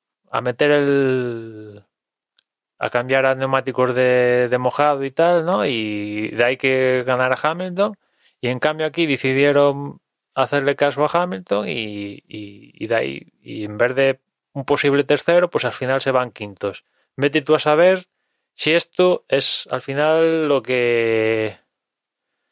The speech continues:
lo que hace que Verstappen se lleve el título.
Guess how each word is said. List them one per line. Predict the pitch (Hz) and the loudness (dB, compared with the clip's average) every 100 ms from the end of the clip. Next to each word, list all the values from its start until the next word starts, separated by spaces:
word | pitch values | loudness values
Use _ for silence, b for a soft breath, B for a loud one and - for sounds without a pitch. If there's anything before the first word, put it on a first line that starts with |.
| _ _ _ _ _ _ | _ _ _ _ _ _
lo | 131 | -2
que | 127 | 0
hace | 139 147 | 0 0
que | 131 | 0
Verstappen | 139 127 147 147 147 | 0 2 0 0 -4
se | 131 | 0
lleve | 131 123 | 2 2
el | 107 | 0
título. | 101 95 101 98 | -6 -2 -2 -2